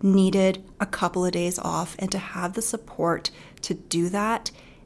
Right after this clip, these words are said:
and to not feel guilty about it, that was a very, very far cry from the apologetic, you know, groveling nature I had to take when I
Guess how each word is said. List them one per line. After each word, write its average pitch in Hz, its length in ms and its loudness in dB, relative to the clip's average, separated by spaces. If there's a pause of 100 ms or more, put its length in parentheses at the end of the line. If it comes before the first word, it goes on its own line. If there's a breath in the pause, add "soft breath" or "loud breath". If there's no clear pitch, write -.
(100)
and 175 260 2
to 190 120 -2
not 185 420 2
feel 180 220 -2
guilty 160 460 -4
about 226 300 -4
it, 285 220 -2 (680 loud breath)
that 254 160 2
was 285 140 4
a 262 60 4
very, 190 520 4
very 175 320 0
far 180 360 -4
cry - 640 -4
from 180 420 -2
the - 180 -2
apologetic, 190 1300 -2 (720 loud breath)
you 196 100 2
know, 180 320 2 (580)
groveling 190 680 2
nature 180 500 2
I 175 120 0
had 190 220 0
to 190 80 -4
take - 440 -2
when 185 300 -4
I 196 380 0